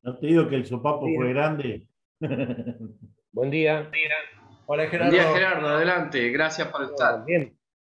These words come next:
Speaker 2: bien, bueno, buenísimo. Muy, muy interesante los datos, Hugo. Eh, dos consultitas. Vos hablaste de que el spad era muy caro como para comprarlo, obviamente que no es una herramienta que,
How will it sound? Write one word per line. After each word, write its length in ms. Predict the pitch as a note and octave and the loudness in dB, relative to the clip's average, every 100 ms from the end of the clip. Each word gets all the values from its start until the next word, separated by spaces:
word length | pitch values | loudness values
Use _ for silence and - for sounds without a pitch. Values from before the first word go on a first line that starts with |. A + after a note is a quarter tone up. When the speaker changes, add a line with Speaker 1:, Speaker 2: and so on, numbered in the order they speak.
| - | -12
Speaker 2:
bien, 340 | A2+ C#3 A#2+ | -4 -4 -2
bueno, 260 | B2 A#2 G#2+ | -2 0 -2
buenísimo. 440 | A#2 A2+ G#2 G2 E2 - _ - _ | -4 -6 -8 -10 -10 -18 _ -20 _
Muy, 220 | A#2+ C3+ | -2 0
muy 200 | B2 C#3 | 2 0
interesante 880 | C#3 C3 B2 B2 C3+ A2+ B2 A2+ G#2+ | 0 0 0 2 0 0 0 0 0
los 160 | G#2 G#2+ | -2 -2
datos, 340 | A#2+ A#2 A2 | -2 -4 -4
Hugo. 480 | G#2 G#2+ G#2+ G2+ D#2+ _ - | -4 -4 -4 -6 -8 _ -8
Eh, 640 | G#2+ G#2+ G2+ G2+ G2 F#2+ _ _ _ _ _ _ | -4 -2 -2 -2 -4 -8 _ _ _ _ _ _
dos 300 | A#2+ A#2+ F3+ | -14 -4 -2
consultitas. 880 | F3+ D3+ C3 C3+ C#3 A#2+ A2 F#2+ E2 _ _ _ _ _ - | 0 -2 -2 -4 -6 -6 -6 -6 -8 _ _ _ _ _ -4
Vos 160 | C3+ | 0
hablaste 460 | C3+ C#3+ D3+ D3 B2+ | 2 2 0 0 0
de 280 | C3 C3+ - | 0 -2 -4
que 400 | C3+ C3 C3 A#2 | -2 -2 -2 -4
el 160 | A2+ | -6
spad 260 | A2 C3+ C3+ | -4 -2 -2
era 240 | A#2+ A#2 | -2 -2
muy 220 | G#2+ A#2 A#2 | -2 -6 -4
caro 280 | B2+ B2 | -2 0
como 220 | B2 A2+ A2 | -2 -6 -6
para 220 | G#2 G#2 | -6 -6
comprarlo, 520 | A2 G#2+ C3 G2+ F#2 | -6 -2 0 0 -2
obviamente 540 | G2 G#2+ A#2+ G2+ G2+ - | -4 -2 -4 -6 -10 -8
que 280 | F#2+ F2+ | -8 -6
no 220 | F2+ F#2+ F#2+ | -8 -6 -6
es 60 | |
una 200 | G2 F#2+ | -6 -6
herramienta 520 | F2+ F#2+ G#2 G#2+ G2 | -6 -6 -6 -8 -8
que, 260 | G2 F#2 F2 | -10 -10 -12